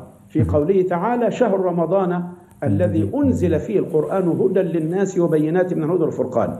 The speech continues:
Speaker 2: أي نعم.
Speaker 1: ولعلنا قلنا في هذا البرنامج المبارك من قبل في شهر رمضان الماضي إن رمضان بين الشهور كزيد من الصحاب، بين الصحابة.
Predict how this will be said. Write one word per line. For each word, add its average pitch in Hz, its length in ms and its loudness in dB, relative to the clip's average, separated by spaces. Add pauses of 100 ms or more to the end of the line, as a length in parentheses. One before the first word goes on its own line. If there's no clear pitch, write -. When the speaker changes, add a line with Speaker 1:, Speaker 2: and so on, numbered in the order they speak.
(100)
Speaker 2:
أي 113 100 2
نعم. 92 200 -4
Speaker 1:
ولعلنا 214 540 0
قلنا 240 420 -2
في 185 220 -2
هذا 208 220 -2
البرنامج 175 640 -4
المبارك 165 580 -2
من 156 180 -4
قبل 175 300 -2
في - 120 -10
شهر - 180 -4
رمضان 151 340 -2
الماضي 139 440 0 (600)
إن 226 260 0
رمضان 208 800 -2 (220)
بين 196 300 0
الشهور 214 720 -2 (240)
كزيد 208 800 0
من 180 160 -2
الصحاب، 180 680 -4
بين 190 220 0
الصحابة. 151 540 -2